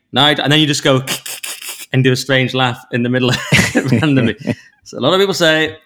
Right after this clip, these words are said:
Speaker 1: um, so it would be very exciting, but yeah, I, I'm not sure if it's gonna happen.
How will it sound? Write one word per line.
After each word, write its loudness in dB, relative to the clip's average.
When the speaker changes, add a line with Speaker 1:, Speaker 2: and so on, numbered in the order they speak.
Speaker 1:
um, 2
so 2
it -2
would 0
be 2
very 2
exciting, -2
but -2
yeah, 2
I, 0
I'm 0
not -2
sure -2
if -4
it's -8
gonna -4
happen. -4